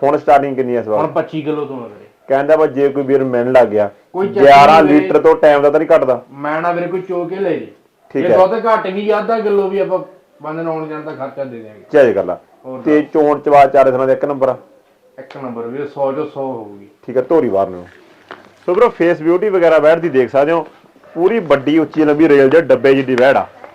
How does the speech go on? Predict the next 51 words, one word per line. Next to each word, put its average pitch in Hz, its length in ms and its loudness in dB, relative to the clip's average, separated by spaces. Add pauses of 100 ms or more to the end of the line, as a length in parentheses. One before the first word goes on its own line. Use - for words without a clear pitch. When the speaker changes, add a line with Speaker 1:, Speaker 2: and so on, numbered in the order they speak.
(100)
Speaker 1:
ਦੂਸਰਾ 151 500 2
ਸੂਆ 156 280 2
ਤਾਜ਼ੀ 120 360 2
ਸੂਈ 135 200 -6
ਹੋਈ 143 180 0
ਆ। 143 140 4 (360)
ਸੋ 170 120 0
ਇਹਦਾ 190 120 4
ਥਣ 143 300 -2
ਹਵਾਨਾ 139 300 0
ਤੁਸੀਂ 135 220 -6
ਦੇਖ 113 180 -2
ਸਕਦੇ 139 240 0
ਹੋ, 135 60 -2
ਬਾਡੀ 123 260 0
ਸਟਰਕਚਰ 139 380 -4
ਵਗੈਰਾ 127 280 -2
ਪੂਰਾ 160 260 -4
ਚੰਗਾ 123 420 -6
ਸਾਫ਼ 113 180 -4
ਸੁਥਰਾ, 110 280 -10 (460)
ਰਾਜੀ 147 320 4
ਸਮੀ 151 260 -2
ਬੜੀ 135 240 0
ਵੀ, 104 140 -12 (440)
ਤੇ 170 140 2
ਟੈਗ 165 380 2
ਵਗੈਰਾ 156 320 2
ਸਾਰੇ 165 240 0
ਪਏ। 147 180 -2
ਤੇ 190 120 -4
ਵੀਰੇ 214 180 4
ਫਾਰਮ 165 320 4
ਚੋਂ 240 140 2
ਪਰਚੇਸ 214 300 2
ਕਰੀ 190 180 2
ਆਪਾਂ? 170 120 6
Speaker 2:
ਫਾਰਮ 226 200 2
ਚੋਂ, 214 120 -2
ਫਾਰਮ 175 340 0
ਚੋਂ 143 160 0
ਵੀਰੇ। 135 200 -2 (320)
ਹਜੇ - 60 0
Speaker 1:
ਠੀਕ 185 140 4
ਹੈ। 143 80 6
Speaker 2:
ਤੁਰਨਾ 208 300 2
ਵੀ 233 80 0
ਨਹੀਂ 220 140 0
ਆਉਂਦਾ। 185 360 0 (260)
Speaker 1:
ਠੀਕ 160 160 -2
ਹੈ। 120 140 2